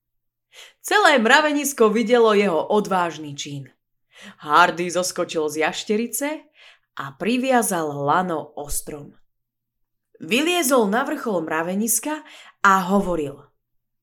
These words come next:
„Priatelia, ste zachránení! Odteraz bude táto jašterica pomáhať nám, hnedým mravcom v nosení potravy.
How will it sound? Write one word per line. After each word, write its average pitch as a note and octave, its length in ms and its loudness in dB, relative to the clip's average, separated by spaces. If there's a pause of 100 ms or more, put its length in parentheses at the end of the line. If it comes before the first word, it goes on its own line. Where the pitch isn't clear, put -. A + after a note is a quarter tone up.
(760)
„Priatelia, F#4 640 6 (920)
ste - 360 2
zachránení! E4+ 1400 4 (800)
Odteraz D#4 720 4 (320)
bude B3+ 320 2
táto D4+ 400 4
jašterica D#4 880 2
pomáhať C4+ 720 4
nám, A3+ 640 6 (600)
hnedým E3+ 600 2
mravcom B3+ 720 4
v D#3+ 160 -10
nosení D4+ 560 0
potravy. A3+ 880 0